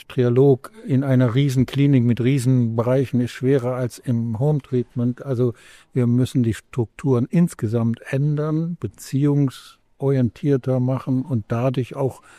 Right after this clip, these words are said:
selbstverständlicher die Angehörigen einbeziehen, die Ressourcen zu Hause mehr wahrnehmen. Das wäre der Trialog, die Richtung, die der Trialog eigentlich vorgibt. Und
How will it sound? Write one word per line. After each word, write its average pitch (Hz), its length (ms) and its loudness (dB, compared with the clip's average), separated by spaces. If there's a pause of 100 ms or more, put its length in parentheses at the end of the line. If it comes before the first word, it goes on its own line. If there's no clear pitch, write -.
(180)
selbstverständlicher 123 1000 0
die 113 160 -2
Angehörigen 127 680 0
einbeziehen, 117 840 -2
die - 200 -10
Ressourcen 123 560 -2
zu 123 160 -4
Hause 127 300 2
mehr 120 240 2
wahrnehmen. 117 440 0 (200)
Das 127 260 -2
wäre 127 280 4
der 123 260 0
Trialog, 117 520 -2 (440)
die 127 80 2
Richtung, 127 360 0
die 117 100 0
der 117 160 2
Trialog 120 440 2
eigentlich 107 280 -2
vorgibt. 107 540 -10
Und 123 200 -2